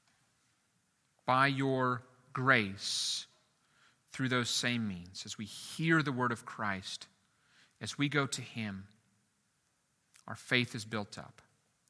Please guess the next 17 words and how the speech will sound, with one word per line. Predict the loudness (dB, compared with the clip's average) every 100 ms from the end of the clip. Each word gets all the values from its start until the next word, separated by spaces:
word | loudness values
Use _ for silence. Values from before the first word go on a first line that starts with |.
| _ _ -20 -20 _ -18
I |
pray | 2 2
specifically | 2 0 -4 -2 -4 -4 -6
for | -4 -2
those | 0 0 0 0 -2 -4 -10 -20 _
who | -12
feel | -10 -10 -4 0 4 4 4 0
this | -2 -2 -2
morning | -2 2 2 0
as | -4 -6
though | -2 -2 0
their | -4
faith | -4 -6 -4 -4 -6 -12 -14
is | -14 -14 -18
weak, | -20 _ -20 -20 _ _ _ _ _ _ _ _ _ _ _ _ -16 -4
mine | 2 4
included. | 2 -4 -6 -8